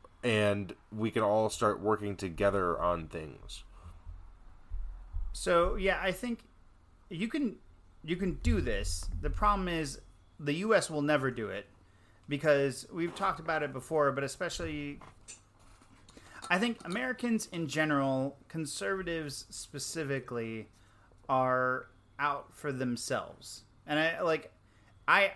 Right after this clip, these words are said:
Speaker 2: I think that's an insult. I don't necessarily mean it as one, but, like, the idea being that if I'm doing well, then that's good. That's my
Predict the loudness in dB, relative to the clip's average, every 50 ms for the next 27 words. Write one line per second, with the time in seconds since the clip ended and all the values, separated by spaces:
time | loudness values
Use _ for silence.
0 | -4 -8 0 4 6 6 6 4 2 0 0 2 4 4 4 4 4 0 -2 0
1 | -2 -2 2 2 4 2 2 0 -2 0 2 2 4 4 2 0 2 2 2 2
2 | 2 0 0 0 0 0 0 -2 -2 -2 -2 -2 -2 -2 -2 -4 -6 -10 -14 -18
3 | -20 -20 -12 -6 -2 -2 -2 0 2 4 4 4 2 -2 -12 -20 -20 -20 -20 _
4 | _ _ -20 -10 -2 2 4 4 4 4 2 2 2 2 2 0 -2 -4 -4 -2
5 | -2 -2 0 0 0 0 0 -2 -2 -4 -8 -16 -20 -20 -20 -16 -8 -4 -4 -4
6 | -4 -4 -2 0 0 0 2 0 0 0 0 2 2 2 2 2 2 2 2 2
7 | 2 2 0 -2 -6 -8 -12 -18 -20 -18 -10 -4 -2 -2 0 -2 -2 -6 -12 -16
8 | -14 -12 -6 -2 0 2 2 0 -2 -4 -8 -10 -10 -12 -8 -2 0 0 0 0
9 | -2 -2 -4 -4 -4 -4 -10 -10 -6 -2 -2 -2 -2